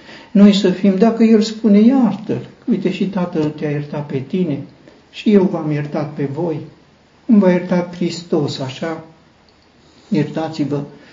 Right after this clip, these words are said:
ă, și voi, ă, unii pe alții.” Iar după ce îl ierți, să nu consideri o virtute. „Am făcut ce eram dator, n-am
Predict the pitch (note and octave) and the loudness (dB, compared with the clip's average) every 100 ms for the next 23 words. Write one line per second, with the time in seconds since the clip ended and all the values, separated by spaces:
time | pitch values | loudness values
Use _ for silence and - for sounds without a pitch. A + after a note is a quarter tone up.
0 | - _ - C3+ D#3 D3+ - E3+ C#3 D3 | -20 _ -4 -4 -4 -4 -2 -2 0 0
1 | C#3+ C#3 C3+ C3+ C3+ C3 C3+ C3 B2+ - | 0 0 0 0 -2 -6 -6 -6 -6 -6
2 | D3+ C#3 C3 C3+ B2+ - C3 B2+ B2+ G#3 | -2 0 0 -2 -6 -6 -4 -4 -8 -6
3 | C3 D3+ D#3+ - G3+ F#3 - - - - | -6 -6 -8 -8 -6 -4 -8 -14 -20 -20
4 | _ - D#3+ C3+ D#3+ - G#3 G#3+ D#3 G3 | _ -6 -2 -2 -2 0 0 0 0 0
5 | D#3 B2 A#2+ B2+ C3+ B2+ C#3+ G3+ G#3 - | 0 -2 -4 -4 -2 0 0 0 -2 -12
6 | - - B2+ B2+ D#3 G3 G3+ G#3+ F#3+ F#3+ | -14 -6 -2 0 0 2 2 2 2 2
7 | E3+ C#3+ C#3 B2+ - B2 A#2+ - - _ | 2 0 -2 -2 -2 -4 -4 -12 -20 _
8 | _ _ _ _ _ G3 E3 D3 - D3 | _ _ _ _ _ 0 2 2 2 2
9 | B2+ - F#3+ A3+ A#3+ - - - _ _ | 2 0 2 4 4 0 -12 -20 _ _
10 | _ _ - G#3 G3+ D#3+ D3 G3+ A3 G#3 | _ _ 2 6 6 6 2 2 2 2
11 | - F#3 F3+ - F#3 D#3 C3 D#3 A#3 C4+ | 2 0 -2 -2 0 2 2 4 6 8
12 | A#3+ | 6